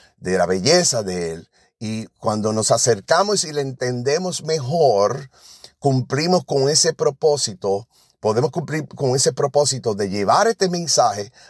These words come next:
a toda criatura. Eso se recoge en, en, en Marcos dieciséis quince, como te mencioné en tantas o-, otras ocasiones. ¿Por qué? Porque esa es una gran comisión que se nos dio para dar por gracia lo que por gracia hemos recibido,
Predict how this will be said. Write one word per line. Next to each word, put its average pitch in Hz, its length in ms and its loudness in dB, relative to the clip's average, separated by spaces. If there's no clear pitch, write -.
a 104 140 2
toda 127 320 0
criatura. 113 560 0
Eso 82 200 -4
se 131 140 2
recoge 120 400 0
en, 113 180 -4
en, 98 380 -4
en 98 160 0
Marcos 104 280 2
dieciséis 107 420 0
quince, 196 340 0
como 90 200 -4
te 90 120 0
mencioné 95 440 -2
en 92 160 -4
tantas 92 400 -2
o-, 87 240 -6
otras 92 240 -2
ocasiones. 82 440 -4
¿Por 139 200 2
qué? 185 180 -8
Porque 127 280 2
esa 127 160 0
es 127 80 -2
una 143 180 0
gran 131 220 -2
comisión 147 480 -2
que - 140 -6
se 117 120 0
nos 95 120 -6
dio 92 160 -4
para 104 280 2
dar 107 220 -2
por 139 200 -2
gracia 202 400 0
lo 113 100 -8
que 98 100 -12
por 92 160 -12
gracia 92 300 -8
hemos 123 200 -10
recibido, 95 640 -8